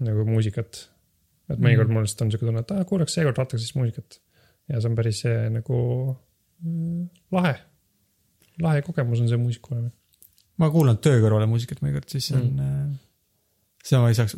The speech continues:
Speaker 2: podcast'i ei saa ju kuulata, kui sa pead mõtlema. Aga
Speaker 1: Oleneb,
Speaker 2: muusikat
Speaker 1: mis
Speaker 2: saab
Speaker 1: ülesannet sa teed, jah, jah. Kui sa teed mingit mõtlemis-, mõtlema panevat ülesannet, siis jah. Kui ma teen mingit faili sorteerimist, siis ma mõnikord kuulan muus-, kuulan podcast'iga.
Speaker 2: Hmm, okei.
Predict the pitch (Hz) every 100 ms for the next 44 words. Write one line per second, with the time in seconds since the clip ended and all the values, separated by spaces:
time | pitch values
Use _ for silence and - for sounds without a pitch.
0 | 147 135 120 - 110 135 123 131 127 120
1 | 131 123 120 117 123 - - 131 120 -
2 | _ - 131 123 175 170 127 135 139 170
3 | 151 - 135 - 160 131 139 - 147 135
4 | 139 - _ _ - 135 120 117 120 117
5 | 120 143 - 117 113 - - 135 135 120
6 | 113 113 113 - 131 147 139 - 147 131
7 | 127 127 123 120 117 117 - 139 117 117
8 | 117 180 139 120 - 123 117 113 113 120
9 | 117 117 113 _ _ _ 170 131 123 -
10 | 120 - 123 - _ _ - 123 113 101
11 | _ - 127 135